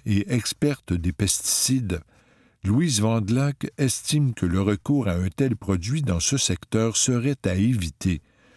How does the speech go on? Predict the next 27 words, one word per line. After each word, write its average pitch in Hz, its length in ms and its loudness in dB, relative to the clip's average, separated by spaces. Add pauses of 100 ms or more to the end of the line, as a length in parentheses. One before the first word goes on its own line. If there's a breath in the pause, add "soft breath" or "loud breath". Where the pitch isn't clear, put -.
(300 soft breath)
d'autant 143 460 0
plus 151 200 -2
que 123 140 0
les 92 260 2
risques 110 460 0
pour 95 160 -2
la 95 140 2
santé 101 360 0
humaine 92 500 2
et 85 100 0
l'environnement 101 920 0
ont 110 100 2
été 113 500 -2
évoqués 104 580 0
à 92 80 0
de 98 160 0 (140)
très 143 200 0
nombreuses 107 680 2
reprises 98 760 2 (280 soft breath)
dans 123 180 2
le 123 160 2
cadre 110 460 0
d'études 107 600 0
scientifiques, - 920 -2 (240)
souligne-t-elle. 92 800 0 (1120 soft breath)
Madame 117 380 2
Vandelac 120 640 0